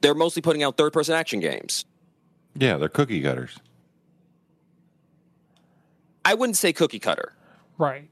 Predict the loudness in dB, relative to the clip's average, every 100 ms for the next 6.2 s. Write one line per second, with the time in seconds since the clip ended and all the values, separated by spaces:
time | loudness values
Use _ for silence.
0 | 2 2 2 2 2 2 -2 2 2 2
1 | 2 0 2 0 0 -6 _ _ _ _
2 | _ _ -20 _ _ _ _ _ _ _
3 | _ _ _ _ _ 2 2 2 0 0
4 | -4 _ _ _ _ _ _ _ _ _
5 | 2 2 -2 -2 2 2 2 0 -2 -4
6 | -10